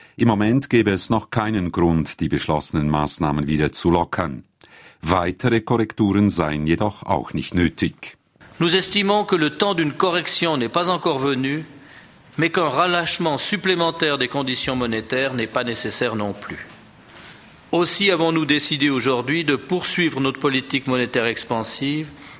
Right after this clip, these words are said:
Speaker 2: en laissant en vigueur l'ensemble des mesures mises en place le douze mars dernier.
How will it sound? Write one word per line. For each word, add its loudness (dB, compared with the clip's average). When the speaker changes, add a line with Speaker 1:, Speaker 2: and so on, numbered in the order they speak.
Speaker 2:
en 4
laissant 2
en 0
vigueur 0
l'ensemble 0
des 0
mesures -2
mises 0
en 0
place -2
le -2
douze -4
mars -4
dernier. -4